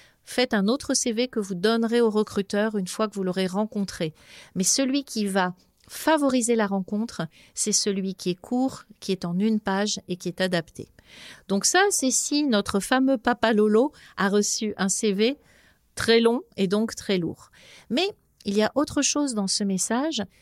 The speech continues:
ça peut être aussi un C V original. Ça ne serait pas étonnant puisque finalement, Papa Lolo, si c'est bien lui, travaille dans une agence de communication et on peut penser qu'un candidat a voulu, euh, et on peut penser qu'un candidat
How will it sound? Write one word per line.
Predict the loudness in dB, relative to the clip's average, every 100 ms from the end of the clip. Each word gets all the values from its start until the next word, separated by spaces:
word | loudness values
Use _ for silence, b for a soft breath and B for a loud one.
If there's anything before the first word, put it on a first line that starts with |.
| b b
ça | -4
peut | 0 0
être | 0 -2
aussi | -2 -2 0
un | 0
C | 0 0
V | 0 -2 -2
original. | -2 0 -2 -2 -2 -4 -6 -12 B B B B
Ça | -2 0
ne | 0
serait | 0 0 -2
pas | 2 2 2 0 -2
étonnant | -2 2 2 2 -2 _ _
puisque | -6 -4 -6
finalement, | -4 -2 0 2 2 0 -2 -8 -4
Papa | -2 0
Lolo, | 2 2 2 2 -2 -14
si | -10
c'est | -8 -4
bien | 0 0
lui, | 0 0 B B -14 -8
travaille | 0 4 4 4
dans | 2
une | 2 0
agence | 0 0 -2
de | -2
communication | -2 0 -2 -2 -2 0 -2 -4 -4
et | -4
on | -2
peut | -4
penser | -2 0 0 -2
qu'un | -4 -4
candidat | -4 -2 -2 -2 -2 -4 b b
a | -4
voulu, | -2 0 0 -2 -2
euh, | -2 -4 -6 -14 _ b b b -2
et | 0
on |
peut | 2 0
penser | 2 2 0
qu'un | 0 -4
candidat | 0 -2 0 0 0